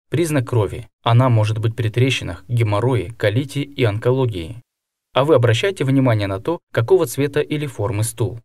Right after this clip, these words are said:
Что беспокоит вас больше всего? Напишите об этом в комментариях. Возможно, ваши мысли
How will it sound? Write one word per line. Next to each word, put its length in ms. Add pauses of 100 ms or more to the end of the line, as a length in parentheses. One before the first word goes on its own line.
(140)
Что 240
беспокоит 520
вас 160
больше 320
всего? 420 (140)
Напишите 460
об 100
этом 180
в 60
комментариях. 640 (140)
Возможно, 440
ваши 240
мысли 420